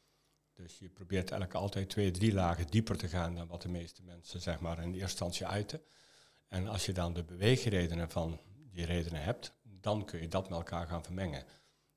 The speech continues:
En daarvoor heb je natuurlijk ook een multidisciplinair team nodig. Dus dat echt verschillende invalshoeken. Hè. Dat kunnen andragogen zijn, psychologen, kunnen bouwkundigen zijn,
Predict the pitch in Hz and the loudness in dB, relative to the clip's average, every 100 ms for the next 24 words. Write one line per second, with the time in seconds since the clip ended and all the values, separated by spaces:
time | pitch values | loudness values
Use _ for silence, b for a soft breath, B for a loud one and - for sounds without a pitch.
0 | _ 90 90 92 90 85 95 90 - 85 | _ -8 0 0 2 0 0 -4 -8 -16
1 | 85 87 - 90 92 90 87 87 - 87 | -18 -20 -18 -14 -14 -14 -16 -18 -20 -18
2 | 82 80 104 92 90 85 85 87 _ 85 | -12 -4 2 2 0 -6 -12 -20 _ -20
3 | - 87 - - - 82 - 107 92 87 | -18 -20 -20 -20 -20 -12 -2 0 2 0
4 | 85 98 90 87 - 90 87 82 101 95 | -4 -10 -16 -16 -18 -12 -12 -12 -16 -18
5 | 92 85 82 - 80 78 85 82 78 80 | -18 -20 -18 -18 -18 -16 -16 -14 -16 -10
6 | 80 78 73 - 90 87 80 78 82 82 | -6 -6 -10 -16 -16 -16 -16 -18 -20 -20
7 | b b b _ 92 80 87 87 92 78 | b b b _ -16 -4 -4 0 0 -2
8 | 80 80 78 76 76 | -6 -10 -8 -6 -8